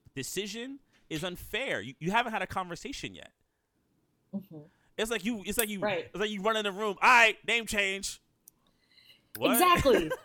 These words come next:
Speaker 2: And that is my problem with it. It's an imposition. You know, when you
Speaker 1: Yeah.
Speaker 2: start
Speaker 1: Which is
Speaker 2: naming
Speaker 1: so American,
Speaker 2: groups.
Speaker 1: right? Which is so
Speaker 2: It is.
Speaker 1: Western.
Speaker 2: It's so American. And, and, and so I had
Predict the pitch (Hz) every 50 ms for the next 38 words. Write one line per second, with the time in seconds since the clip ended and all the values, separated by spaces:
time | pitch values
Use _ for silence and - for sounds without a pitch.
0 | 494 539 - _ 508 523 - 254 254 285 311 339 349 285 302 320 320 320 - 330
1 | 320 349 339 320 277 233 196 - - 156 - - 214 - 277 285 262 - - 294
2 | 285 - 302 294 220 185 196 247 285 - - 165 - - 156 170 - - _ _
3 | _ _ - - 214 214 208 202 196 208 208 208 214 - - - 240 233 208 220
4 | 226 226 226 214 202 185 165 165 180 220 247 240 - - 139 110 101 101 107 110
5 | 131 175 214 359 - 151 143 175 165 - 233 226 262 285 311 370 427 415 294 202
6 | 202 233 - 127 - - - - - - - - - - - - - 302 285 277
7 | 294 320 339 339 330 302 285 - 240 254 240 214 - - 240 240 233 214 - -
8 | 233 226 214 - - 262 240 226 214 233 220 240 240 226 214